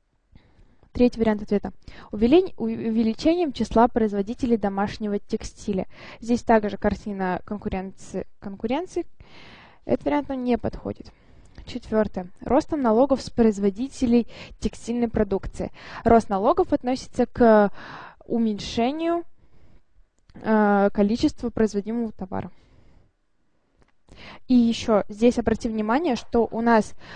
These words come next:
а, спрашивается не о предложениях, не о линии пре-, э, предложения, а о линии спроса. То есть,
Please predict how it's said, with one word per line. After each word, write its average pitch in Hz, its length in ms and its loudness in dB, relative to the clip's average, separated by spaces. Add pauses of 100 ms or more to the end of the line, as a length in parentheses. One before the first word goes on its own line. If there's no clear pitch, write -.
(140)
а, 202 440 8
спрашивается 214 920 2
не 220 300 2 (1900)
о 208 300 4 (220)
предложениях, 220 920 4
не 214 180 -2
о 208 120 2
линии 285 320 2
пре-, 208 480 -2
э, 190 360 -2
предложения, 202 400 -2
а 196 40 2
о - 20 2
линии 247 340 0
спроса. 208 560 -2
То 202 180 -4
есть, 196 200 -2